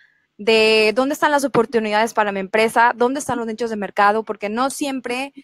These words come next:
este, el distribuidor que nos llega en una expo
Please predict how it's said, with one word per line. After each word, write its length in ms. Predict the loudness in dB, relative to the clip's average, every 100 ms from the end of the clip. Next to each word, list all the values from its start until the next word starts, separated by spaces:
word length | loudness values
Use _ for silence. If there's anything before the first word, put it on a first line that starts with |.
| _ _ _
este, 1080 | -8 -6 -6 -6 -2 -2 -2 -2 -4 -6 -2
el 100 | 0
distribuidor 480 | 0 2 6 6 6
que 100 | 2
nos 160 | 4
llega 200 | 4 4
en 80 | 4
una 260 | 4 4 2
expo 480 | -2 0 2 0